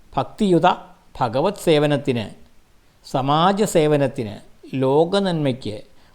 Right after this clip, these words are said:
ഉതകുന്ന ഏത് സത്കർമ്മവും സ്വീകാര്യമാണ്. അപ്രകാരം കർമ്മങ്ങൾ അനുഷ്ഠിക്കുകയും, എന്നാൽ അതിൽ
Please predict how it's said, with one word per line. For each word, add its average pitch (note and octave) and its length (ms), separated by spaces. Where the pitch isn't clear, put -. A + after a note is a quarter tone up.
ഉതകുന്ന D3 460
ഏത് D#3+ 520
സത്കർമ്മവും A2+ 1080
സ്വീകാര്യമാണ്. G#2 760
അപ്രകാരം D#3 720
കർമ്മങ്ങൾ E3+ 640
അനുഷ്ഠിക്കുകയും, B2+ 1040
എന്നാൽ G3 420
അതിൽ E3+ 340